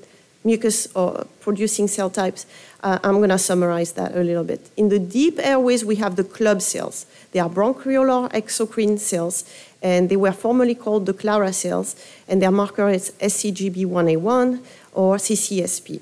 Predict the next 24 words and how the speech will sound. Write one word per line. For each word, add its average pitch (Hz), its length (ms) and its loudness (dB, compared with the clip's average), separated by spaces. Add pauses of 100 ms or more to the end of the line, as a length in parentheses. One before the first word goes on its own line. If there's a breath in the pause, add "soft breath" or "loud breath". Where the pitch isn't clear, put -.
(280)
They 185 80 -2
are 180 80 0
progenitor 269 640 0
cells 202 400 -2
for 175 400 0 (800)
goblet 220 360 2
cells 185 360 -6 (320 loud breath)
or 196 140 0
ciliated - 480 -6
cells. - 380 -12 (760)
In 233 160 4
the 208 60 4
proximal 240 680 0
airways, 175 440 0 (420 loud breath)
we 208 160 2
have 202 240 -2
the 190 60 4
goblet 208 420 0
cells. - 400 -6
They 208 140 2
ref-, 202 320 -2
they 202 180 -2
are 202 120 0
referred 226 480 -4